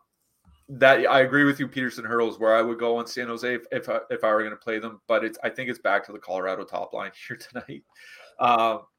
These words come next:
the top line over their last hundred minutes: four point three expected goals for per sixty,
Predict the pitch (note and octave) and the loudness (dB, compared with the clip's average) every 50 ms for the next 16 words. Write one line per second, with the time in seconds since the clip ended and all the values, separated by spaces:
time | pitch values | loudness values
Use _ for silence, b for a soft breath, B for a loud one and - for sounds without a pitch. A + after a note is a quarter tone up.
0 | _ _ C3+ C#3 C#3 C3 C3 - C#3 C#3 C3 C3+ D3+ C3 C3 C3 B2+ B2+ A#2+ B2+ | _ _ -4 -2 -2 -2 2 2 4 4 4 2 0 0 -2 0 -2 -2 -2 -2
1 | B2 A#2+ A#2 A#2 A2+ A2+ A2 A2 - B2 A#2 A#2 A2+ G#2+ G#2+ A#2 A2+ A2 A2+ A2 | -2 0 0 0 0 0 0 -2 -4 -6 -6 -6 -8 -6 -6 -6 -4 -4 -6 -10
2 | - - - - - C#3 C#3+ C#3+ C#3 - D3+ C#3 C3 B2+ - C3 C3 C3 A#2 - | -12 -18 -20 -12 -2 2 2 2 2 2 -2 -2 -2 -2 -4 -4 -4 -4 -4 -4
3 | - - B2 A#2+ - A#2+ A2+ A2+ A2+ A2+ A2+ - - - A2+ A2+ A2+ A2+ A2+ G#2+ | -2 -2 -2 -2 -2 -6 -6 -4 -4 -4 -4 -8 -8 -6 -4 -4 -4 -6 -10 -12
4 | - - - A#2 G#2+ - - A2+ G#2 | -12 -10 -10 -10 -10 -10 -16 -20 -20